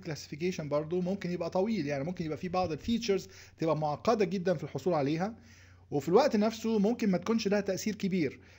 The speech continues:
فاحنا برضو لو احنا اخترنا فيتشر بالشكل ده كده، ممكن يبقى عندنا مشكلة ان ال time for classification ممكن يبقى too long، يعني ممكن ناخد مثلًا،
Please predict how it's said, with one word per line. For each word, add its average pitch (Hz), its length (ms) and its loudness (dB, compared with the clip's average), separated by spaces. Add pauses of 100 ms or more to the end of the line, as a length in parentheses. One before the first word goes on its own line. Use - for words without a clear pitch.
فاحنا 143 240 2
برضو 196 280 2
لو 175 120 8
احنا 214 200 2
اخترنا 196 400 0
فيتشر 185 360 -4
بالشكل 165 400 -2
ده 180 80 4
كده، 175 340 -2 (380)
ممكن 190 320 2
يبقى 160 220 0
عندنا 196 300 4
مشكلة 185 640 2
ان 160 180 -4
ال 156 260 -4 (120)
time 233 260 4
for 190 80 2
classification 160 600 -4
ممكن 190 240 0
يبقى 165 280 -2
too 208 60 0
long، 135 360 0 (320)
يعني 127 120 0
ممكن 170 180 -2
ناخد 175 280 0
مثلًا، 185 400 0